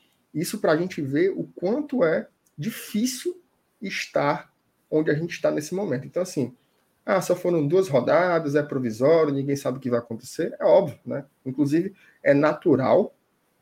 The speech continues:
que pro investimento que a gente fez, pro elenco que a gente tem, pro trabalho ainda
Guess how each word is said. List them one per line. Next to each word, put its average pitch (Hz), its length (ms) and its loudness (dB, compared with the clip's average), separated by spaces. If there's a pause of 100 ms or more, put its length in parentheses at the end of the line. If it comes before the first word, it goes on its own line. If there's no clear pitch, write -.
(140)
que 135 160 2
pro 131 340 2
investimento 135 640 0
que - 60 -4
a 110 40 -2
gente 110 200 -6
fez, 151 480 0 (420)
pro 127 160 0
elenco 127 320 2
que - 100 -10
a 113 60 -6
gente 110 320 -10
tem, 156 340 -2 (460)
pro 147 160 0
trabalho 120 600 2
ainda 160 380 -2